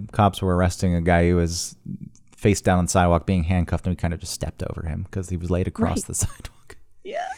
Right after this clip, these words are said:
Speaker 1: I mean, what else are you gonna do at that
Speaker 2: <laughs>
Speaker 1: point?
Speaker 2: The police were there at that point, but
Speaker 1: Yeah, but it, you know, it's similar. It's, you don't know. You don't, you,
Speaker 2: Mm-hmm.
Speaker 1: you weigh your options. Like, maybe that person needed help, or maybe they're already, I think the idea is either they're already dead, in which case I can't do anything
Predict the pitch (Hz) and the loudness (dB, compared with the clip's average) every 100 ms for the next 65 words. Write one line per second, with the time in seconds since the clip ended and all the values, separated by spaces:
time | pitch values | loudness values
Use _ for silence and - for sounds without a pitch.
0 | - 220 127 98 110 107 101 92 85 95 | 4 6 8 8 8 8 6 6 8 6
1 | 78 76 85 90 - 359 415 - 247 196 | 6 2 2 4 8 8 8 6 4 6
2 | 175 165 190 - - - - - 107 80 | 4 4 0 -2 -10 -10 -6 4 6 6
3 | 85 104 117 120 123 131 123 107 117 - | 0 2 2 4 2 4 8 8 6 6
4 | 127 110 90 113 110 107 - - - - | 8 8 8 4 2 -2 -4 -8 -10 -16
5 | - - - - - 151 170 180 196 107 | -18 -20 -20 -20 -2 4 8 10 10 8
6 | - - - 117 123 123 113 104 110 117 | 2 -14 -6 0 2 2 0 -4 -4 -2
7 | 113 110 120 113 107 110 120 123 120 131 | -2 2 6 8 8 8 8 10 10 8
8 | - 101 87 85 95 104 110 117 110 117 | 6 2 2 4 6 8 8 6 4 6
9 | 110 113 113 101 120 120 - - 95 95 | 6 6 6 6 6 4 0 -6 2 4
10 | 90 92 98 101 101 104 101 101 113 180 | 6 8 10 10 10 10 8 6 6 4
11 | 147 123 117 107 139 127 113 101 101 - | 6 8 8 8 8 8 10 8 6 0
12 | - _ _ _ _ _ _ _ _ _ | -16 _ _ _ _ _ _ _ _ _
13 | 139 139 131 131 160 156 117 123 127 123 | 4 8 10 10 10 8 8 10 10 8
14 | 104 113 117 110 123 113 107 131 113 120 | 4 4 4 6 4 4 4 4 8 8
15 | 113 90 95 85 | 8 6 4 2